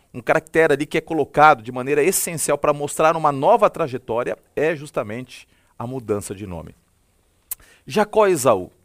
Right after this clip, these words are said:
Jacó e Esaú, dois irmãos, bem diferentes. É impressionante como, às vezes, é, o mesmo pai, a mesma mãe podem gerar filhos bem diferentes.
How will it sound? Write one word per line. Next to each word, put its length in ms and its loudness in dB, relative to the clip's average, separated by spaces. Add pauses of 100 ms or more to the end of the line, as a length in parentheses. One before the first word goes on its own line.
(200)
Jacó 380 -8
e 40 -4
Esaú, 300 -8 (120)
dois 440 -4
irmãos, 560 -12 (480)
bem 480 2
diferentes. 800 -10 (320)
É 60 -6
impressionante 680 -6
como, 420 -4
às 220 -2
vezes, 560 -6 (680)
é, 580 -2 (520)
o 60 -14
mesmo 400 0
pai, 320 2
a 60 0
mesma 300 -4
mãe 340 -8 (160)
podem 280 -4
gerar 340 -4
filhos 640 -14 (280)
bem 340 -6
diferentes. 760 -16